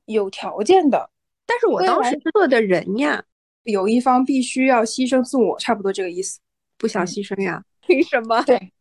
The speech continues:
Speaker 1: 什么凭什么？为了爱要不顾一切。
Speaker 2: 嗯。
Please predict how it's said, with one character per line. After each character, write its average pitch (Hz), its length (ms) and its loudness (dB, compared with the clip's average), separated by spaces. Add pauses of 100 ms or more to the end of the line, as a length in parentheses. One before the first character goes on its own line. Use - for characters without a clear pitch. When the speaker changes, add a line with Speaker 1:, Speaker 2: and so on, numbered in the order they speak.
(240)
Speaker 1:
什 320 100 0
么 415 160 8
凭 320 280 6
什 311 140 4
么？ 254 260 4
为 359 120 2
了 349 80 4
爱 349 200 2
要 339 160 4
不 262 160 -10
顾 330 160 -6
一 269 120 -10
切。 392 320 0
Speaker 2:
嗯。 208 400 0